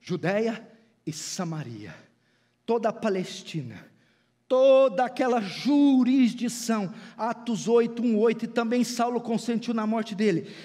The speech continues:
e fez naquele gran-, naquele dia grande perseguição contra a igreja que estava em Jerusalém,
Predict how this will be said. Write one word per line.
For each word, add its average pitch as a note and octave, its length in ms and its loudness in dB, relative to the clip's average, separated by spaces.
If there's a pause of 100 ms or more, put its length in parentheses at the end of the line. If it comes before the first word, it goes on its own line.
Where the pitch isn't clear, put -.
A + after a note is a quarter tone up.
e G3+ 80 0
fez C4 380 -2
naquele B3+ 400 0
gran-, A#3 340 -4 (260)
naquele G3 360 -2
dia G#3 140 -2
grande D4 460 0
perseguição B3 680 -2
contra A3+ 300 -2
a A3 40 0
igreja G#3 300 2
que A3 60 -6
estava G3+ 320 -2
em - 20 -4
Jerusalém, E3+ 520 -2